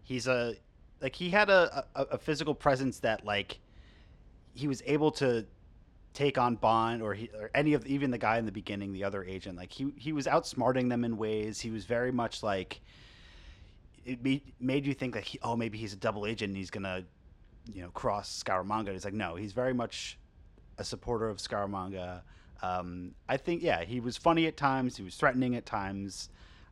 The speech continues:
I just liked his presence on screen. He has really good charisma. Um, what about you, Robbie?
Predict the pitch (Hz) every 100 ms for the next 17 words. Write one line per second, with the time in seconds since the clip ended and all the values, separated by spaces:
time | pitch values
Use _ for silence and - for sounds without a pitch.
0 | - - 120 156 - 185 185 175 180 170
1 | 170 170 - 202 113 120 110 156 165 151
2 | 139 139 143 104 78 82 - - - -
3 | - 87 87 87 90 80 - - 117 120
4 | 113 95 87 82 87